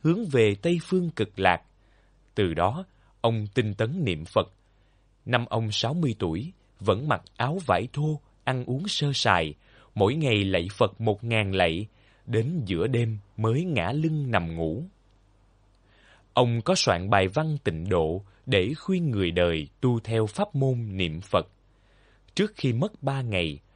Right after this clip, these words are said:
ông từ biệt tất cả bạn bè quen biết. Đến ngày ra đi, ông vẫn đọc sách như thường. Đọc sách xong, đến thời khóa lễ bái niệm Phật như hàng ngày, ông bỗng cất giọng niệm lớn tiếng, "A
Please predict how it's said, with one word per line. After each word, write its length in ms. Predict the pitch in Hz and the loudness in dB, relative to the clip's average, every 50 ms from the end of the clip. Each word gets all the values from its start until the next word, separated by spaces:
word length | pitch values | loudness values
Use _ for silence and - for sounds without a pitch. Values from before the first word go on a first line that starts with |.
| _ _ _ _ | _ _ _ _
ông 300 | - 113 113 110 107 107 104 | 0 0 0 2 -2 -4 -2
từ 160 | - 113 98 92 | 0 0 0 0
biệt 340 | 80 95 90 87 - _ | 0 -2 -2 -2 -4 _
tất 200 | - 220 220 - | -2 -2 0 2
cả 140 | - 107 110 | 4 4 4
bạn 300 | 120 110 87 82 82 92 | 4 2 -2 -2 -2 -2
bè 160 | 98 95 87 82 76 | -2 -2 -2 -2 -2
quen 260 | 98 110 117 113 113 | -2 -2 -2 -2 -2
biết. 140 | 113 170 233 - _ _ _ _ _ _ _ _ _ _ _ _ - | -2 -4 -4 -4 _ _ _ _ _ _ _ _ _ _ _ _ -6
Đến 240 | 120 117 143 180 | -4 -4 -2 -2
ngày 260 | 165 127 101 90 80 73 | 0 0 0 0 -2 -2
ra 160 | - 107 104 107 | -4 -4 -2 0
đi, 240 | 107 107 110 107 104 - _ _ - - - _ _ | 0 -2 -2 -2 -6 -12 _ _ -20 -20 -20 _ _
ông 300 | - 117 110 107 104 101 | 0 0 2 0 -2 0
vẫn 240 | 82 98 87 120 147 | 0 -2 -2 0 0
đọc 200 | - - - - | 0 -2 0 -4
sách 260 | - 233 - - - | -6 -6 -4 -4 -2
như 180 | 165 170 165 160 | 0 0 0 0
thường. 380 | - 107 101 92 87 82 80 76 - _ _ _ _ _ _ _ _ _ | 0 0 2 2 0 -2 -6 -10 -16 _ _ _ _ _ _ _ _ _
Đọc 200 | - 104 95 - - | -2 -2 -2 -2 -2
sách 220 | - - - 190 - | -4 -4 -2 -4 -4
xong, 340 | - - - 131 117 113 104 101 - _ _ _ - - _ - | -6 -4 -2 -2 -2 -2 -4 -8 -14 _ _ _ -20 -20 _ -2
đến 260 | 123 117 123 156 214 208 - | 0 0 0 0 -4 -6 -4
thời 200 | 120 120 101 90 | -2 0 0 0
khóa 340 | - - 131 127 139 196 | 0 0 0 0 2 0
lễ 260 | 208 151 113 95 92 113 | 0 2 2 2 2 2
bái 260 | - 131 143 180 208 | 2 0 0 0 0
niệm 260 | 180 123 98 82 87 | 0 0 0 -2 -4
Phật 260 | 101 - 110 90 - - _ | 0 0 0 0 0 -6 _
như 260 | 113 117 120 117 113 | -4 -2 -2 -2 -2
hàng 300 | 107 104 107 101 90 90 | -2 -4 -4 -4 -4 -2
ngày, 260 | 90 95 92 90 85 78 - _ _ _ _ _ _ _ _ - _ _ _ _ | 0 0 0 0 -2 -4 -10 _ _ _ _ _ _ _ _ -20 _ _ _ _
ông 360 | - 113 113 107 107 104 104 101 | 2 2 4 4 2 0 2 2
bỗng 220 | - 82 98 113 123 - | 2 2 0 -4 0 0
cất 220 | 226 226 - _ | 0 0 0 _
giọng 440 | 110 98 85 78 76 78 90 95 98 | 0 2 2 2 -2 -6 -8 -2 -2
niệm 280 | 98 90 82 80 87 | 0 0 0 -2 -4
lớn 260 | 104 107 117 120 139 185 - | -2 -2 -2 -2 -2 -4 -2
tiếng, 300 | - 131 135 143 196 233 226 - _ _ _ _ _ _ | -2 0 0 0 -4 -6 -10 -14 _ _ _ _ _ _
"A 200 | - 143 151 151 | 0 0 2 0